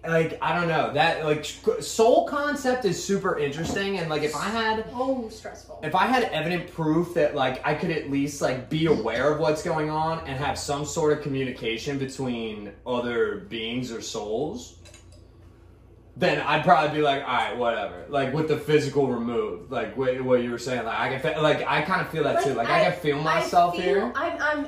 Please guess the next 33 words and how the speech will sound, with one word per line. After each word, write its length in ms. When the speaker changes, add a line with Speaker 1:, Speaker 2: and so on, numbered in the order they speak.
Speaker 2:
I'm 220
in 480
here. 500
Speaker 1:
Yeah. 140
Speaker 2:
Like, 100
if 240
my 300
body 420
and, 220
and 180
the 60
stuff 320
within 300
it 180
goes, 340
like, 160
I 240
Speaker 1:
It's 100
Speaker 2:
would 100
Speaker 1:
like, 60
Speaker 2:
still 220
be. 380
Speaker 1:
"This 160
is 120
just 220
the 60
vessel." 520
Speaker 2:
<laughs> 20
Speaker 1:
Yeah, 360
yeah, 240
Speaker 2:
So 100
then, 180
Speaker 1:
hundred 340